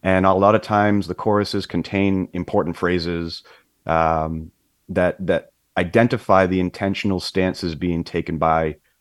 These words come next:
the performers. So the more we know about where we stand, the more we know about what matters to us. The more we enact what matters to us, the more we connect to who we want to be.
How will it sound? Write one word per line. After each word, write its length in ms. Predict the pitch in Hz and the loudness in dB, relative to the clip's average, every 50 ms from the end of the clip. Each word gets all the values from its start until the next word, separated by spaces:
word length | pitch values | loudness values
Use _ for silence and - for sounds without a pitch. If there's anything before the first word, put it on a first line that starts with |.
| _ _ | _ _
the 80 | - 87 | -8 -6
performers. 640 | - 90 82 - 101 95 87 73 52 - - - - _ _ _ _ _ _ _ | -6 -6 -4 0 0 0 0 0 -4 -8 -16 -18 -20 _ _ _ _ _ _ _
So 340 | - - 104 92 92 - _ _ _ _ _ _ _ _ _ _ _ _ _ _ _ _ _ _ _ _ _ _ _ - | 0 2 2 2 2 0 _ _ _ _ _ _ _ _ _ _ _ _ _ _ _ _ _ _ _ _ _ _ _ 0
the 100 | 107 107 | 2 6
more 260 | 107 113 127 135 147 | 6 8 8 8 8
we 140 | 143 143 131 | 8 8 8
know 240 | 117 120 113 113 | 8 8 8 8
about 400 | 113 104 101 104 98 95 90 - | 6 6 6 4 4 4 2 2
where 180 | 92 101 101 98 | 0 2 2 4
we 160 | 92 92 90 | 2 2 0
stand, 720 | 82 - - - - 117 120 117 92 82 76 76 76 73 _ _ _ _ _ _ _ _ _ _ _ _ _ _ _ _ _ _ _ | -2 -6 -10 0 2 4 4 6 4 2 0 -4 -6 -10 _ _ _ _ _ _ _ _ _ _ _ _ _ _ _ _ _ _ _
the 80 | 101 | 2
more 240 | 98 101 104 110 113 | 4 6 8 8 8
we 120 | 113 113 | 8 6
know 200 | 107 107 107 101 | 6 6 6 6
about 260 | 98 92 92 90 82 - | 4 4 4 2 2 2
what 160 | 92 90 - | 0 -2 -2
matters 480 | 90 95 98 101 101 92 85 78 - - | 0 2 4 4 4 2 -2 -4 -8 -10
to 140 | - - - | -10 -8 -8
us. 340 | 69 71 - - - - - _ _ _ _ _ - - _ _ _ _ _ _ _ _ _ _ | -8 -10 -10 -12 -12 -14 -14 _ _ _ _ _ -20 -20 _ _ _ _ _ _ _ _ _ _
The 100 | _ 101 | _ 2
more 280 | 101 101 110 117 123 120 | 4 6 8 8 8 8
we 180 | 113 113 110 107 | 8 8 6 6
enact 400 | 107 107 110 113 117 117 - - | 6 6 6 6 4 2 0 -2
what 140 | 98 - | -2 0
matters 480 | - 95 104 120 139 156 151 139 - - | 2 2 4 4 4 4 4 2 0 -4
to 120 | - - | -8 -4
us, 260 | - 90 92 92 - - | -2 -2 -2 -2 -4 -2
the 100 | - 98 | 0 2
more 300 | 98 101 104 110 117 117 | 2 4 4 6 6 6
we 120 | 113 113 | 6 4
connect 520 | 110 - - 101 98 101 104 - - _ | 2 0 -2 0 2 2 0 -2 -4 _
to 80 | - - | -16 -16
who 160 | - - 113 | -4 0 2
we 140 | 107 101 101 | 4 4 4
want 320 | 95 95 98 95 92 - - | 4 4 4 2 2 0 -6
to 80 | - | -10
be. 480 | 78 71 71 87 101 92 78 69 67 - | -10 -4 0 2 2 2 2 -2 -8 -14